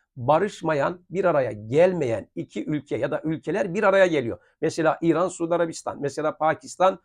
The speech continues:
Suudi Arabistan, efendim İran, Katar, İran, Birleşik Arap Emirlikleri.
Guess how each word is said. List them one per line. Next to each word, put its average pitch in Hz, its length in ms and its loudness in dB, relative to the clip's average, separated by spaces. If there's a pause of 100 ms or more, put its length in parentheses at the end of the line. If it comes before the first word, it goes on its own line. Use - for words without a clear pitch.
(120)
Suudi 175 300 2
Arabistan, 180 600 4 (300)
efendim 170 420 2
İran, 170 400 2
Katar, 190 480 2
İran, 165 420 2
Birleşik 165 420 -2
Arap 185 200 4
Emirlikleri. 175 640 -2